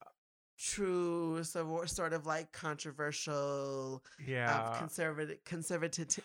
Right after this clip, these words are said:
Speaker 1: conservatism, I can't talk, conservativeness
Speaker 2: <laughs>
Speaker 1: that Texans
Speaker 2: Yeah.
Speaker 1: are known for.
Speaker 2: Right,
Speaker 1: Am
Speaker 2: yeah.
Speaker 1: I correct?
Speaker 2: I mean, the th-, so, I mean, the thing is,
Speaker 1: Part
Speaker 2: like,
Speaker 1: of it.
Speaker 2: well, part of it, 'cause, I mean, El Paso's a little different than the rest of Texas, uh,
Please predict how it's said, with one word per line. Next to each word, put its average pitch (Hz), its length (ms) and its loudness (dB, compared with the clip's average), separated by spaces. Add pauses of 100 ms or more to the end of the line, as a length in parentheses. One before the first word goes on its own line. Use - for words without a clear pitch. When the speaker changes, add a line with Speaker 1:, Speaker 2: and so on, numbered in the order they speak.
(160)
Speaker 1:
conservatism, 202 1160 6
I 220 120 4
can't 339 320 2
talk, - 320 -4 (240)
conservativeness 208 1000 6 (560)
Speaker 2:
<laughs> - 140 -20
Speaker 1:
that 143 240 0
Texans 127 920 -6 (420)
Speaker 2:
Yeah. 120 260 4
Speaker 1:
are 143 200 2
known 135 400 -4 (240)
for. 123 80 0
Speaker 2:
Right, 117 260 2
Speaker 1:
Am - 80 -6 (140)
Speaker 2:
yeah. 120 300 6
Speaker 1:
I 156 40 0
correct? 151 600 -4
Speaker 2:
I 175 100 10
mean, 202 140 10
the 214 80 6
th-, - 140 2
so, 214 180 6
I 208 60 8
mean, 220 160 6
the 220 60 0
thing 233 80 4
is, 220 40 10
Speaker 1:
Part 202 140 10
Speaker 2:
like, 147 80 -2
Speaker 1:
of 139 60 -4
it. 117 120 -10 (120)
Speaker 2:
well, 185 160 4
part 180 300 10
of 147 80 6
it, 143 140 6
'cause, 175 160 0
I - 20 6
mean, 196 140 6
El 220 80 10
Paso's 285 380 8
a 170 100 6
little 131 500 8
different 139 400 2
than 143 160 0
the 139 100 2
rest 135 240 4
of 151 60 -4
Texas, 127 560 -2 (140)
uh, 120 340 8